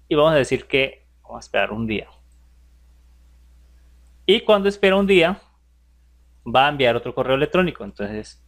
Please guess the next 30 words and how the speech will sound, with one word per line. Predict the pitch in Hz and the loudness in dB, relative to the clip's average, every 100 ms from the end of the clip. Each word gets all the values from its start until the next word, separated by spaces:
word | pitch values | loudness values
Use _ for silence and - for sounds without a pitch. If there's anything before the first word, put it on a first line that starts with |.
| _ _ _ _ _ | _ _ _ _ _
enviar | 113 113 107 107 104 101 | -2 0 0 2 0 -2
otro | - 120 117 123 | -2 -2 -2 -8
correo | - 131 135 | -4 0 0
electrónico. | 135 - 123 110 - 131 - _ _ _ _ _ _ _ _ _ _ _ _ _ _ _ _ - | 0 -2 -2 -2 -8 -12 -12 _ _ _ _ _ _ _ _ _ _ _ _ _ _ _ _ -20
Eso | - 156 | -2 -2
lo | |
escojo | - 131 131 | 0 0 0
al | |
azar | 131 113 110 | 0 -2 -4
porque, | 131 - 107 104 _ | -10 -8 -10 -10 _
pues, | 113 - - | -20 -20 -20
tengo | 113 127 | -14 -4
varios | 139 139 131 123 | -2 -2 -4 -4
y, | 104 98 _ _ _ _ _ - | -4 -6 _ _ _ _ _ -2
y | 117 | -2
es | 113 | 2
algo, | 123 123 131 131 - _ _ _ _ _ | -2 0 -2 -2 -10 _ _ _ _ _
<clears throat> | 185 - 175 139 113 _ _ _ | -6 2 4 2 -2 _ _ _
pues, | 107 110 | -2 0
obviamente | 120 120 123 120 123 | 2 2 2 -2 -6
ustedes | - 113 | -4 -4
ya | - 110 120 | 0 0 0
tienen | 113 113 110 107 101 _ _ _ - | -6 -6 -8 -14 -18 _ _ _ -2
ya | 110 | 0
todos | 123 117 | 2 0
sus | 113 | -2
correos | - 110 107 117 - _ _ 131 | -10 -6 -4 -6 -10 _ _ -4
hechos | 117 120 - | -4 -6 -10
como | - 110 101 | -12 -10 0
tal. | 123 139 | 0 0